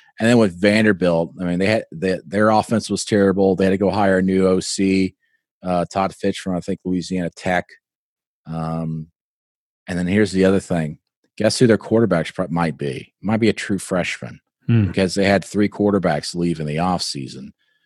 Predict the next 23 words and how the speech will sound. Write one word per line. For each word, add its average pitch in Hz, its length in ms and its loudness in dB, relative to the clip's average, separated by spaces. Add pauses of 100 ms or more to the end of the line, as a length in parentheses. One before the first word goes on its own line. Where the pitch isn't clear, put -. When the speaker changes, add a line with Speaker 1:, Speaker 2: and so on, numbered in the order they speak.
(300)
Speaker 1:
and 92 100 0
the 92 80 2
defense 98 500 2
is 76 140 -12
not 78 160 -4
gonna 67 160 -10
be 65 120 -6
very 65 340 -4
good. 67 280 -4
I, 73 340 -2
I - 20 0
think, 92 400 -2
uh, 82 280 4 (840)
Derek 98 280 6
Mason's 90 420 0
time 87 320 0
in 78 100 -2
Nashville 78 540 -4
is 69 100 -8
probably 76 600 -6 (240)
nearing 80 400 0
an 69 100 -6
end. 64 320 -8